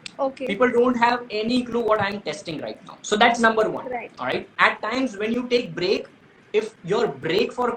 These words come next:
Speaker 2: content is for a good intention,
Speaker 1: When
Speaker 2: take
Speaker 1: you have
Speaker 2: a
Speaker 1: a
Speaker 2: break.
Speaker 1: comeback.
Speaker 2: All right. Because people don't know what I'm creating right now.
Speaker 1: Right.
Speaker 2: Tom-, maybe tomorrow or day after tomorrow, I'll come up with an update in Digital Pratik University and people will come to know that why I took this break.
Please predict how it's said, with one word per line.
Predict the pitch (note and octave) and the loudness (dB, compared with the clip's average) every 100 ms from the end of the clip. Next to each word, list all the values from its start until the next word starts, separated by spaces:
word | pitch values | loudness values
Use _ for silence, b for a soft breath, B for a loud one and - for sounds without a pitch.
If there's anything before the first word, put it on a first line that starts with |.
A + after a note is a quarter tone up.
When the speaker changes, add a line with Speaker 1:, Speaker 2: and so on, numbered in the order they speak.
| G3 | 0
Speaker 2:
content | F#3 G#3 A3+ B3+ - _ | -2 -2 -4 -4 -10 _
is | G#3 A#3 - _ - | 0 0 -2 _ -2
for | G#3 | 0
a | A3+ E3+ | 0 0
good | G3+ G3+ | 2 2
intention, | G3+ G#3+ A3 - B3 D4 - _ _ _ | 0 -2 -2 -4 -4 -4 -14 _ _ _
Speaker 1:
When | - E4+ | -4 4
Speaker 2:
take | F#4+ | 6
Speaker 1:
you | F#4 | 6
have | E4+ | 6
Speaker 2:
a | |
Speaker 1:
a | |
Speaker 2:
break. | - C#4+ | 4 0
Speaker 1:
comeback. | C#4+ C3+ - - - _ _ - - - - | 0 -2 -4 -14 -20 _ _ -20 -20 -20 2
Speaker 2:
All | D3+ | 4
right. | C3 - - - - - - | 4 0 -10 -20 -20 -20 -2
Because | F#3+ C4 C4+ - A#3+ | 4 6 4 2 -4
people | A3+ B3+ | -2 0
don't | C4 C4+ | 0 0
know | |
what | C4 B3 | 0 0
I'm | B3+ | -2
creating | B3 G#3+ A3+ A#3+ | -2 -4 -2 0
right | G#3+ F3+ D#3 | 0 -2 -4
now. | A2+ - - - - C4 | -10 -12 -20 -20 -16 -2
Speaker 1:
Right. | C4 A3+ | 0 0
Speaker 2:
Tom-, | G#3 F#3 D#3+ | -2 -4 0
maybe | G#3+ C4 C4+ | 4 2 4
tomorrow | A3 A3 B3+ C4 | 4 6 6 4
or | |
day | A3+ A3+ | 4 2
after | B3 B3 | 0 -2
tomorrow, | A3+ A#3+ | -2 0
I'll | B3+ A#3+ | 0 0
come | A3+ A3 | 0 -2
up | A#3+ | 0
with | A#3 A#3+ | 0 0
an | |
update | A3+ F3+ G3 A3+ A#3 | -2 0 2 2 2
in | A3+ | -2
Digital | F#3 G3+ A3+ | -2 -4 -4
Pratik | G#3+ G#3 | -6 -4
University | G#3 G3+ G#3+ G3+ G#3+ A#3+ - - - | -6 -2 -2 -2 -8 -14 -16 -20 -6
and | F#3+ G3+ | -4 -4
people | G#3+ A3 | -2 0
will | A3+ A3+ | 0 2
come | G#3 G#3 | 0 0
to | G#3 | -2
know | G#3+ | -2
that | G#3 G3+ E3+ | -2 -4 0
why | F3 F#3+ | 2 2
I | F#3+ | -2
took | - F3 | -6 -8
this | F3 E3 | -8 -6
break. | C3+ B2 | -4 -6